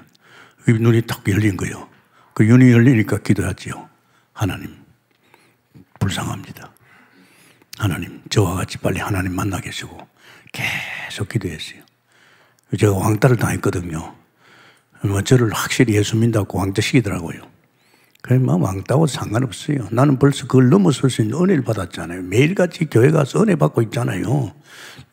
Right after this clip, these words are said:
또 영적 영안이 열렸잖아요. 그 소리에 제가 뭐, 그 고개 숙이겠습니까? 안 숙입니다.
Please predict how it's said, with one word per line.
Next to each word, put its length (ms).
또 160
영적 360
영안이 280
열렸잖아요. 800
그 140
소리에 280
제가 260
뭐, 200
그 140
고개 200
숙이겠습니까? 680
안 80
숙입니다. 420